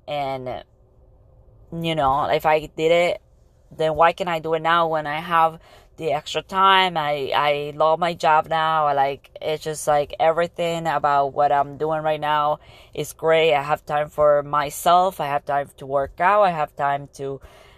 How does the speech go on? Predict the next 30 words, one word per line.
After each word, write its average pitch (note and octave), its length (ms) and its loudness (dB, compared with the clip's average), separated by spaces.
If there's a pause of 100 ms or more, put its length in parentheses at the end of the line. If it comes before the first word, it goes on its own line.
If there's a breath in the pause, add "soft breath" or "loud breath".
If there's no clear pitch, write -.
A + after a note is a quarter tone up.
(320 soft breath)
do E3+ 140 -4
whatever, D3 560 2
you E3 120 -8
know. D3 280 -4 (240)
And E3 360 -4
so D#3+ 320 4
I'm D#3+ 260 0
really E3+ 160 0
happy D#3 240 0
about C#3 240 2
it. A#2 160 -4
But F#3 300 2 (920)
going F3+ 240 2
back F3 260 0
to E3 140 -8
the C#3 420 0 (200)
subject F3 580 -2
that D3 140 0
I D3 60 2
wanna D3+ 220 -4
stick - 380 -6
on D3 220 -4 (340 loud breath)
is D#3 420 -2
staying F3+ 720 -6 (400 soft breath)
true F3 300 -2
to D#3+ 200 -10
your, D3 600 0 (120)
to - 120 -16
your, C#3 640 -2
um, B2+ 460 -8